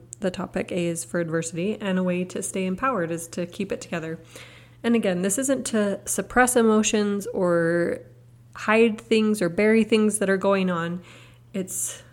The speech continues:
combating them, working through them, finding ways to keep it together amidst the adver-, adversity. So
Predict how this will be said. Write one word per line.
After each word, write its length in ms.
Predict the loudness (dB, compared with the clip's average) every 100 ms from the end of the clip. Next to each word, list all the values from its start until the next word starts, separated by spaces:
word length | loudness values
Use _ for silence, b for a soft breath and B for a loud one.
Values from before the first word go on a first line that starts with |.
| b b b -6
combating 560 | -2 2 4 2 0
them, 300 | 0 2 2
working 360 | 2 2 2 0
through 220 | 2 0
them, 300 | 0 -2 -4
finding 480 | -2 0 2 2 2
ways 420 | 2 0 0 -2
to 500 | -4 -2 -2 -2 -6 B B B -6
keep 200 | -4 -2
it 100 | -2
together 580 | -2 -2 0 0 -2 -2 B B B B -2
amidst 480 | 0 2 0 -4 -4
the 100 | -6
adver-, 220 | -6 -8 -4
adversity. 560 | -2 -2 -2 -4 -10 -10 -14 B B B
So 420 | 0 2 2